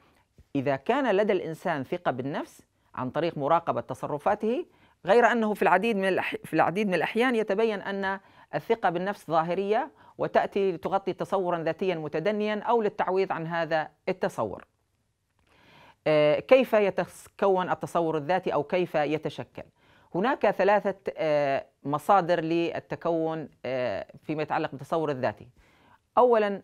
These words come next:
ألف، ما يسمى بالانعكاس، reflection، وهو التغذية المرتدة أو التغذية الراجعة التي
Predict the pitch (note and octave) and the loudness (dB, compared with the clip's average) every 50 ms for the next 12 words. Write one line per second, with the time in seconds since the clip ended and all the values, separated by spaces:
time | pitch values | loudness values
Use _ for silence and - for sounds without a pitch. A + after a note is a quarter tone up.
0 | - G3 G3 D#3+ A2+ - - - _ _ _ _ _ _ _ _ _ _ _ _ | 2 2 2 2 2 -2 -6 -14 _ _ _ _ _ _ _ _ _ _ _ _
1 | _ _ _ _ _ _ _ - D#3+ F3 F3+ F#3 F#3 - A3+ A3 G#3 F#3+ F3+ E3+ | _ _ _ _ _ _ _ -4 0 2 2 0 2 2 0 0 2 0 -2 -2
2 | D3+ E3+ E3 D3+ E3+ D3 - D3 - - F#3 D3+ - - - - _ _ _ _ | -2 -2 -4 -4 -8 -8 -10 -6 -2 0 0 0 -2 -6 -14 -20 _ _ _ _
3 | _ _ _ - C#3 - F3+ F3+ E3+ - - - - - _ _ _ _ _ _ | _ _ _ -12 -8 -4 -4 -4 -4 -6 -10 -16 -16 -18 _ _ _ _ _ _
4 | _ _ _ _ - D3 F3 G3 G3+ G3+ F#3+ A2+ - - _ C4 C4 A#3 G3+ G3+ | _ _ _ _ 0 2 2 4 4 4 4 2 0 -2 _ 0 2 2 2 2
5 | G#3 G#3+ G#3 F#3 - E3 D#3+ D3+ D#3 D#3 - - G#3 F#3+ D#3+ D#3+ C#3 C#3+ C#3+ - | 4 4 4 4 2 0 0 0 -2 -2 0 0 0 2 2 0 0 0 0 -2
6 | - G3 A3 F#3+ F#3+ F3+ D#3 E3+ F#3 G3 F3+ G3 D#3 E3 - D#3+ D#3+ E3 - E3+ | 0 0 2 2 2 2 2 2 2 0 0 0 -2 -2 0 0 -2 -2 -2 -4
7 | D#3+ D#3+ - | -4 -4 -6